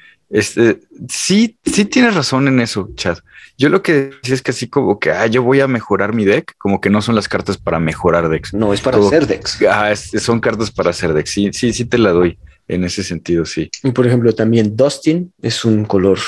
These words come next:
Speaker 2: este, azul blanco y otros dos incoloros, criatura humano. Lo giras y te da maná incoloro. Usa este maná solo para castear artefactos o habilidades de artefactos. Eso es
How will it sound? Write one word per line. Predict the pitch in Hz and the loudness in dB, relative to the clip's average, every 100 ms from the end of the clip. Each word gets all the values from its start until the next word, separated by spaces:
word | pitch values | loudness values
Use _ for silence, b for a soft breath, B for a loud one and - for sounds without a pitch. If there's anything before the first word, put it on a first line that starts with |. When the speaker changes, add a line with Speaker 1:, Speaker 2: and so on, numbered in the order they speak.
| - | -8
Speaker 2:
este, | 107 - 101 | -10 -2 0
azul | 90 - 101 95 - _ | 0 0 0 -2 -4 _
blanco | - 113 139 147 | -2 0 0 2
y | 143 | 2
otros | 113 110 | 4 2
dos | 104 107 | 0 -2
incoloros, | 101 127 180 160 - | 0 4 4 4 2
criatura | - 101 107 | -4 0 0
humano. | 101 135 147 160 B B B B B | 2 2 0 -2 B B B B B
Lo | - | -2
giras | 120 196 185 180 | 0 2 2 0
y | |
te | - 120 | 2 2
da | 127 | 4
maná | 127 127 | 2 0
incoloro. | 131 127 139 160 113 - _ | 0 2 4 2 -2 -10 _
Usa | - 139 151 | -10 -2 -2
este | 147 156 | 0 0
maná | 117 127 | 2 0
solo | 147 147 147 143 | 2 2 2 2
para | 110 104 | 0 0
castear | 110 - 123 123 - | -6 0 2 2 0
artefactos | 110 - - 170 - 170 - | -4 -4 -2 -4 0 0 2
o | |
habilidades | 110 110 110 110 113 110 | 2 2 2 4 2 2
de | 92 | -2
artefactos. | 87 - 87 - 78 - | -2 -4 -6 -4 -2 -2
Eso | - | 0
es | 160 | 0